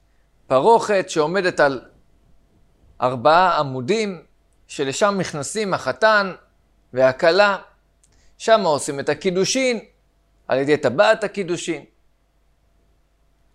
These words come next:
מהי המשמעות של אותה חופה? למה אי אפשר לדלג עליה? שולחן ערוך אבן העזר, סימן נ"ה סעיף א', מביא דעה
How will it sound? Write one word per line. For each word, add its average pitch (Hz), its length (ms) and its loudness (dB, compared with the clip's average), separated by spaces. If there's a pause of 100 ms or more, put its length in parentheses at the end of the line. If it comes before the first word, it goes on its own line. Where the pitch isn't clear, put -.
(920)
מהי 214 220 2
המשמעות 202 540 0
של 175 120 0
אותה 156 240 2
חופה? 139 340 -2 (1040)
למה 190 260 2
אי 226 100 2
אפשר 226 220 2
לדלג 208 400 2
עליה? 143 260 0 (2750)
שולחן 196 440 -2
ערוך 196 260 2
אבן 160 220 0
העזר, 139 500 0 (160)
סימן 170 400 -4
נ"ה 165 320 0
סעיף 165 360 0
א', 156 220 2 (880)
מביא 131 360 -4
דעה 147 400 4